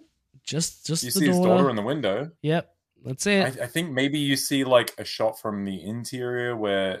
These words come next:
Speaker 2: like, you see from the daughter's point of view, you see him through a doorway,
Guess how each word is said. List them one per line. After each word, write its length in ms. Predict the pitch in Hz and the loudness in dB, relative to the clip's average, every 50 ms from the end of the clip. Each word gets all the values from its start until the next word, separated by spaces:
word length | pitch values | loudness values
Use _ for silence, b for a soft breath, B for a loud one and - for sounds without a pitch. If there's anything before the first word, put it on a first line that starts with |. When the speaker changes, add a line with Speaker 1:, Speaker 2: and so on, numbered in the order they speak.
| - 98 | -6 -8
Speaker 2:
like, 200 | 90 87 87 - - _ _ _ _ _ _ _ _ _ _ - | -8 -8 -8 -12 -20 _ _ _ _ _ _ _ _ _ _ -14
you 60 | 92 | -10
see 240 | 90 - - 101 95 | -10 -6 -4 -4 -4
from 380 | 90 - - 98 95 95 90 87 | -4 0 2 2 2 2 0 -4
the 60 | 85 | -8
daughter's 380 | 80 - 95 92 95 95 90 - | -10 -8 -6 -6 -6 -6 -6 -8
point 200 | - - 92 92 | -8 -8 -6 -6
of 80 | 85 | -6
view, 160 | 85 92 92 87 | -8 -8 -8 -8
you 80 | 82 | -8
see 160 | - - 98 | -8 -8 -8
him 180 | 85 82 87 82 - | -8 -10 -12 -14 -14
through 180 | - 87 82 | -12 -12 -12
a 60 | 76 71 | -12 -12
doorway, 680 | - 80 78 92 113 127 135 139 151 160 170 180 | -10 -6 -4 -2 0 2 2 2 2 2 -2 -2